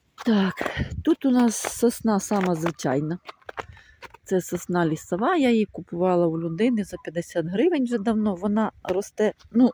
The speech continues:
не так давно, вірніше. Ця, е, сосна росте досить швидко. Як бачите, це ось її оце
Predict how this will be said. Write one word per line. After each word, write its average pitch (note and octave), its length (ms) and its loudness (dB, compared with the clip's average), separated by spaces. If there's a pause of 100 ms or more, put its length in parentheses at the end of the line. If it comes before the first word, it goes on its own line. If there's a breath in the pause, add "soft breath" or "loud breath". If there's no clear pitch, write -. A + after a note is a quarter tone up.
(140)
не F#3 180 -4
так D3+ 160 0
давно, C#3+ 280 2
вірніше. C3+ 400 -2 (1120 loud breath)
Ця, C4 200 4
е, F#3+ 280 0
сосна B3+ 480 2
росте A#3+ 360 0 (140)
досить A3 340 0
швидко. F3 560 0 (640 loud breath)
Як F3+ 120 -4
бачите, A3 380 0
це G#3+ 240 0
ось G3 200 -2 (120)
її G3 360 2
оце F3+ 480 2